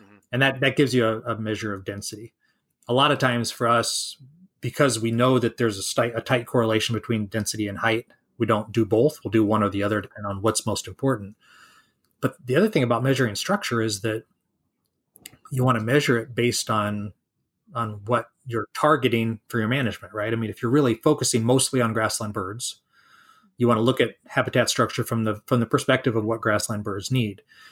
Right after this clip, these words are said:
Speaker 2: But if you're looking at insects, if you're looking at, you know, ants or something that's living on the ground, that might change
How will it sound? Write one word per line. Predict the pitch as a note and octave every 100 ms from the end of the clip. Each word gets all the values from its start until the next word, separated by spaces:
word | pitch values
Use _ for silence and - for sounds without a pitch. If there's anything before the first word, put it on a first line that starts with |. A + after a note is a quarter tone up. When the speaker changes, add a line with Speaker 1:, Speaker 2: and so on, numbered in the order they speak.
| _ _ -
Speaker 2:
But | -
if | -
you're | A#2+
looking | A#2 - G#2+
at | G#2
insects, | C#3 - A2 A2+ -
if | -
you're | A2+
looking | A2+ A2
at, | G#2 G#2+ _ _ -
you | A#2
know, | G2 G2 _ -
ants | B2 B2 - - - _
or | - A2+ G#2+ G#2+
something | C3+ A#2+ A2+
that's | G#2 -
living | A#2 A2
on | G#2
the | F#2+
ground, | A2 C3 G#2 G#2 G2+
that | B2+
might | D3 C#3+
change | - F#3+ D3 B2 D#3+ - -